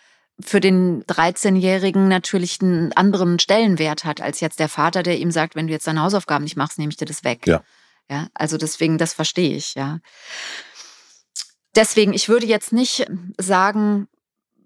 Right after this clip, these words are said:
Speaker 1: das ist gut oder schlecht mit den fünf Stunden und ich möchte auch nicht so gerne über die, äh, Mutter der Kinder sprechen, wobei ich jetzt, wenn Patrick das so schreibt, das eher noch mal so unter dem Bereich abtun würde, die Eltern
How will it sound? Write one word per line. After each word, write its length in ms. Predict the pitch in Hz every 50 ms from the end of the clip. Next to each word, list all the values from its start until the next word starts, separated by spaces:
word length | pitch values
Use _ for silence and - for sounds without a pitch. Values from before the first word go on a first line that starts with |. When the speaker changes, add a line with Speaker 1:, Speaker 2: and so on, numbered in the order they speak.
| _ - - -
Speaker 1:
das 180 | - 202 -
ist 160 | 185 196 -
gut 200 | - 233 233 -
oder 200 | - 143 190 185
schlecht 360 | 185 - - 220 233 - - 202
mit 120 | 190 -
den 280 | 196 190 190 180 - -
fünf 300 | - - 208 196 190 -
Stunden 280 | - - 240 233 233
und 100 | 208 202
ich 120 | 196 - 196
möchte 260 | 196 202 - - -
auch 120 | 190 190
nicht 200 | 208 208 202 -
so 120 | - 202 190
gerne 380 | 170 190 190 190 190 190 -
über 260 | - 196 175 190 185
die, 460 | 175 - 175 175 175 175 175 180 - -
äh, 80 | 175 170
Mutter 320 | 170 170 214 - 262 254
der 160 | 233 226 214
Kinder 380 | - - 247 240 233 240 233 233
sprechen, 640 | - - - 214 202 220 214 - 233 233 233 233 - - - _ _ _ -
wobei 440 | 190 190 - 175 180 190 202 226
ich 240 | 226 - 208 - -
jetzt, 360 | 175 180 185 - - - - -
wenn 480 | 190 180 175 180 175 175 - - -
Patrick 400 | 180 185 185 - - - 180 -
das 180 | - 180 180 -
so 100 | - 170
schreibt, 560 | 170 - - - 170 185 214 247 - _ -
das 200 | 190 190 - - - _ _ _ _ -
eher 200 | 190 196 196 202
noch 200 | 202 202 - -
mal 260 | 190 185 180 180 180
so 280 | 180 185 190 185 180 -
unter 260 | - 185 180 190 185
dem 480 | 175 - 175 180 180 185 185 175 180 175
Bereich 460 | 185 - - 156 147 175 175 - - -
abtun 640 | - - _ - - 202 190 190 190 190 180 - 175
würde, 280 | 180 190 190 175 180
die 260 | 170 - 180 160 -
Eltern 680 | - 160 180 226 233 - - 196 180 185 208 226 240